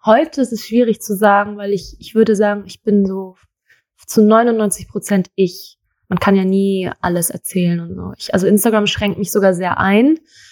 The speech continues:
ähm, mit meiner Art und Weise. Ich würde viel mehr kommunizieren und geben an meine Community. Aber es ist eine schwierige Frage, weil die Menschen dachten von mir immer, ich wär schüchtern,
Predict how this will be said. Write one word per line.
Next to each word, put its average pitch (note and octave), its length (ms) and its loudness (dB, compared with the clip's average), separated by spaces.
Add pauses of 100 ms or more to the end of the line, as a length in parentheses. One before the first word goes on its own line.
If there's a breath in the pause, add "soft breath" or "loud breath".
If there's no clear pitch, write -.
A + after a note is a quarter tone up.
(200 soft breath)
ähm, G#3+ 380 2
mit G#3+ 120 -6
meiner G#3 220 -2
Art G#3+ 180 -2
und G3+ 120 -4
Weise. G#3 300 0
Ich G3 160 -8
würde G3 180 -2
viel A3 380 2
mehr G#3 340 0
kommunizieren G3 640 0
und F3+ 160 -6
geben G#3 380 2
an G#3 80 2
meine G#3+ 220 -4
Community. A3 680 -2 (380 loud breath)
Aber G#3+ 720 0 (540)
es A3 100 2
ist A#3+ 140 0
eine B3 100 4
schwierige B3 420 2
Frage, A#3+ 760 -4 (200)
weil G#3 180 2
die G#3 60 4
Menschen A3+ 380 0
dachten A3 320 -4
von G#3+ 200 -2
mir G#3+ 100 2
immer, G3+ 180 -2
ich F#3+ 120 -14
wär F#3+ 140 -12
schüchtern, A3+ 920 0